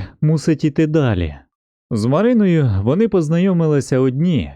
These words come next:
які запам'яталися більше, ніж уся його попередня юність.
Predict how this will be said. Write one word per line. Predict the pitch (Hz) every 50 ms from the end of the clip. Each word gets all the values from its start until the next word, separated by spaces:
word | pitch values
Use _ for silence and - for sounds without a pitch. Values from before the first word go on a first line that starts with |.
| - -
які | 104 113 165 190 - 254
запам'яталися | 226 202 190 - - 156 143 147 151 151 143 170 180 175 165 143 - 160
більше, | 143 135 160 190 156 - - - 101 78 71 76 80 104
ніж | 139 180 202 160 156
уся | 156 - - 190 180
його | 160 139 139 143 139
попередня | 139 151 139 - 151 147 147 143 135 139 160
юність. | 180 180 165 135 107 90 82 78 73 - - _